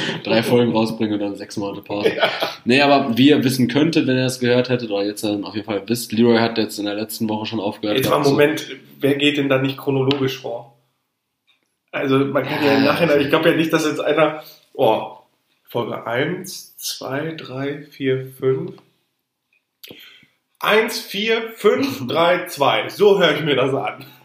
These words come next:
Speaker 2: <laughs> Na, schön auf Shuffle.
Speaker 1: Ja,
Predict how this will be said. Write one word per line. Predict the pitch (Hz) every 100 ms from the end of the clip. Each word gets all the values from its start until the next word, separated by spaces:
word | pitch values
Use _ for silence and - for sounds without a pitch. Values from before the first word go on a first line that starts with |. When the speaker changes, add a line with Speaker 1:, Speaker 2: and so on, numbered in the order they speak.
| 165 -
Speaker 2:
<laughs> | - - - - - - -
Na, | 147 135 - -
schön | - 175 170
auf | 143 151 - -
Shuffle. | - 170 131 110 - _ _ _ _ - - - - _
Speaker 1:
Ja, | 110 110 101 -